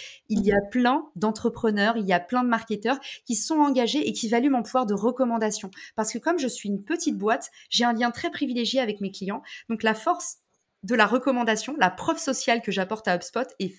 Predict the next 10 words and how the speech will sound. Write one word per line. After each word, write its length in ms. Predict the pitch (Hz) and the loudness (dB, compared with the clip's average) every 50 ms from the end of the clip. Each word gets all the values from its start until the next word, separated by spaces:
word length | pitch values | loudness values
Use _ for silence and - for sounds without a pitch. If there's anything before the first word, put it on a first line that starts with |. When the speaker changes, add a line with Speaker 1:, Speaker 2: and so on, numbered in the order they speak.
| - - | -8 -4
Speaker 1:
forte. 360 | - 190 - - - - - - - - - - - - - - | -4 -4 -4 -4 -8 -8 -8 -8 -12 -18 -18 -18 -18 -20 -4 0
À 100 | - 185 | 2 2
côté 280 | 190 - 302 302 269 - | 2 2 0 0 0 0
de 20 | |
ça, 300 | - - 185 - - - - _ - | 0 0 -2 -2 -2 -4 -10 _ 0
HubSpot 380 | 202 202 202 - - 269 269 | 0 0 0 2 2 4 4
va 120 | 208 220 196 | 4 2 0
m'apporter 360 | 190 180 180 185 170 - 233 | 0 0 -2 -4 -4 -4 -4
son 240 | 220 - 190 185 185 | -4 -2 -2 -2 -2
autorité. 540 | 196 202 214 208 202 202 202 - - - | -2 -2 -2 -2 -2 -2 -4 -4 -8 -12